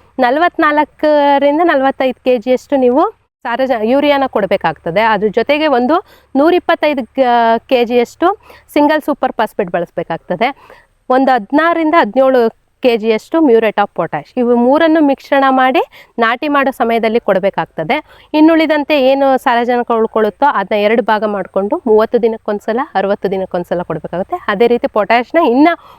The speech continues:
ಉಳಿದಂತೆ ಹದಿನಾರರಿಂದ ಹದಿನೆಂಟು ಕೆಜಿ ಏನ್ ಪೊಟ್ಯಾಶ್ ಉಳ್ಕೊಳ್ಳುತ್ತೆ ಅದನ್ನ ಅರವತ್ತು ದಿನಗಳ ನಂತರ ಆ ಬೆಳೆಗೆ ಕೊಡ್ಬೇಕಾಗ್ತದೆ.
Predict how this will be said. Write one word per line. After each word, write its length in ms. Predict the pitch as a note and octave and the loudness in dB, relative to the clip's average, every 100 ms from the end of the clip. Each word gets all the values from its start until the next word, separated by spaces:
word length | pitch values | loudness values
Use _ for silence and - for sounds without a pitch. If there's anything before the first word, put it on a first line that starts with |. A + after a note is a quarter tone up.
| - | -6
ಉಳಿದಂತೆ 400 | C4+ C#4 C4+ B3+ | -2 -2 -4 -2
ಹದಿನಾರರಿಂದ 500 | C#4+ G#3 B3 A#3+ A#3 G#3+ | -4 0 0 0 -2 -4
ಹದಿನೆಂಟು 340 | - B3 - | -2 -2 0
ಕೆಜಿ 240 | A#3 G#3+ | 0 0
ಏನ್ 120 | A3 A3 | -2 -2
ಪೊಟ್ಯಾಶ್ 380 | F3+ F#3 F#3+ | -4 -4 -6
ಉಳ್ಕೊಳ್ಳುತ್ತೆ 380 | F#3 - E3+ - | -10 -8 -6 -2
ಅದನ್ನ 220 | A#3 G3+ G#3+ | -2 0 -2
ಅರವತ್ತು 360 | G3 C4 C#4 | -2 -2 0
ದಿನಗಳ 280 | A3+ A3 F#3+ G3+ | -2 0 -2 -2
ನಂತರ 360 | F3 F#3+ B3 D#4 - - - | -2 -2 0 -2 -4 -20 -4
ಆ 60 | A3 | -4
ಬೆಳೆಗೆ 380 | G3 G3+ F#3 C4 | 0 -2 0 -4
ಕೊಡ್ಬೇಕಾಗ್ತದೆ. 800 | - G#3+ E3+ E3 C#3+ - D3+ | -2 -4 -4 -8 -12 -12 -12